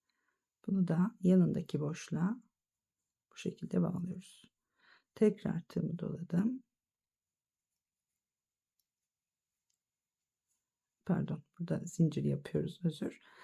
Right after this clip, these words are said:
Dolgudan sonra bir tane boşluğumuz olacak. Üç, dört, beş zincir. Bir sonraki boşluğa bir sık iğne. Tekrar buraya bir dolgu.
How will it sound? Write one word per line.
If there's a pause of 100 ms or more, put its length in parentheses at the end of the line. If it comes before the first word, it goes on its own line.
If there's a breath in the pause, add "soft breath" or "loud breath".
(320 loud breath)
Dolgudan
sonra
bir
tane
boşluğumuz
olacak.
Üç,
dört, (260)
beş
zincir. (600 soft breath)
Bir
sonraki
boşluğa
bir
sık
iğne. (500 soft breath)
Tekrar
buraya
bir (760)
dolgu.